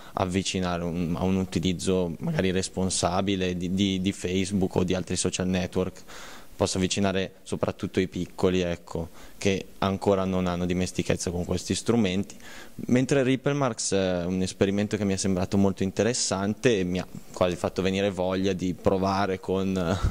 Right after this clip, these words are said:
con i ragazzi a costruire un blog, ma anche molto, molto limitato, anche per uso, per uso interno in realtà,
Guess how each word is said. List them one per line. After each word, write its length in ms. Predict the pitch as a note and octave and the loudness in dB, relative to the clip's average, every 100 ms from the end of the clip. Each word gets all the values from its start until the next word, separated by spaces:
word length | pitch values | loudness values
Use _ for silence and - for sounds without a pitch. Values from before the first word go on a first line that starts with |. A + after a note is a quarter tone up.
| - | -2
con 180 | - G2 | 0 2
i 100 | G2 | 2
ragazzi 580 | F#2+ G#2 F#2+ F#2 - F#2 | 0 -2 -2 -4 -4 -2
a 180 | F#2 G2 | -2 -2
costruire 640 | G2 - F2+ F#2+ A2 - - - - | -4 -4 0 4 4 0 -8 -8 2
un 340 | G#2+ G#2+ G#2+ | 4 6 4
blog, 440 | F#2 E2 G#2 F#2+ F2+ | 2 2 0 0 -2
ma 220 | F#2+ F#2 | -2 -2
anche 380 | G2 F#2+ G2 F#2 | -2 -4 -4 -2
molto, 720 | F2+ F2+ F#2+ - F2+ F2 E2 - - - - | -2 -2 -4 0 0 2 -2 -4 -14 -14 -4
molto 320 | - - - | -2 0 0
limitato, 880 | G2 G2 G2 - F#2 F#2+ G#2 G2+ F#2 | 2 2 0 0 0 0 0 0 0
anche 320 | F#2 G2+ G2 | 0 -2 -2
per 160 | G2 G2 | 0 0
uso, 260 | G2+ G2 - | 0 -2 -2
per 220 | - G2+ | 0 0
uso 180 | G#2 G2+ | 2 0
interno 680 | G2+ G2 F#2 F#2+ G#2 G2+ G2 | 0 0 0 2 0 0 0
in 80 | |
realtà, 680 | F#2+ F#2 F2 F#2 F#2 F#2 F#2 | 0 0 0 0 2 2 -2